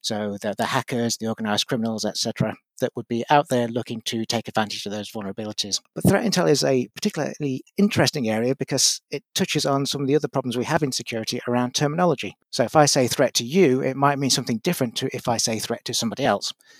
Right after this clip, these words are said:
So I define threat as being the bad guys out there looking to do things.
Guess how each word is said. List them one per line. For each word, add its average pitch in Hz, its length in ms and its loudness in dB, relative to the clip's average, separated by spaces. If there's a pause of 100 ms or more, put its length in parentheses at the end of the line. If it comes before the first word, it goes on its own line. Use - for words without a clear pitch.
(260)
So - 180 -6
I 147 120 8
define 127 340 2
threat 123 300 0
as 113 80 -6
being 113 260 -2
the 113 80 -2
bad 139 220 2
guys 110 260 2
out 110 200 -2
there 113 100 -2
looking 117 240 -6
to 117 100 -8
do 143 200 0
things. 104 360 -4